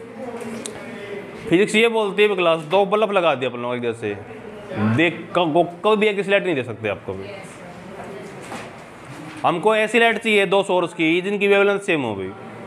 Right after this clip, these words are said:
जिनकी frequency same हो और जिनके अंदर फेज डिफरेंस क्या हो, constant होना चाहिए, चेंज नहीं होना चाहिए या same हो भाई,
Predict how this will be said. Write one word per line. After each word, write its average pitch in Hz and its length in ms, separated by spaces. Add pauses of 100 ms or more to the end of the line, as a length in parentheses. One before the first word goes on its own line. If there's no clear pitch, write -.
(160)
जिनकी 175 260
frequency 185 560
same 180 240
हो 117 280 (280)
और 131 120
जिनके 175 280
अंदर 175 220
फेज 175 260
डिफरेंस 175 340
क्या 170 120
हो, 151 80
constant 143 420
होना 113 160
चाहिए, 113 160
चेंज 131 160
नहीं 123 120
होना 107 160
चाहिए 95 240 (480)
या 135 140 (240)
same 151 260
हो 110 160
भाई, 95 120